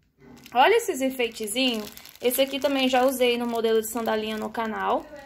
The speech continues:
Esse modelinho. E esse laranjadinho aqui, cor de abóbora, tá lindo. Tá bem lindinho ele também. E aqui mais cadacinhos que ele me mandou, tá?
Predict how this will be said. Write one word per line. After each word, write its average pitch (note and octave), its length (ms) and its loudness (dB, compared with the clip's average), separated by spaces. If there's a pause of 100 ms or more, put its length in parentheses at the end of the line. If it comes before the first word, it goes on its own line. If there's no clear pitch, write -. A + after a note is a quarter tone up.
(220)
Esse A3+ 240 2
modelinho. A3+ 540 2 (240)
E A#3+ 140 2
esse C#4+ 200 4
laranjadinho C4+ 680 0
aqui, B3+ 180 -12
cor A#3+ 220 -4
de A#3 80 -2
abóbora, A#3+ 560 2
tá B3+ 180 0
lindo. B3+ 500 0 (160)
Tá - 140 -16
bem C4+ 200 2
lindinho C#4 460 2
ele C4 200 2
também. C#4+ 420 -2 (840)
E D#4 100 2
aqui E4+ 280 4
mais D#4 400 -2
cadacinhos C#4+ 760 -2
que D4 80 -8
ele C#4 120 -2
me C#4 120 0
mandou, C#4 320 -2 (720)
tá? A3+ 240 -2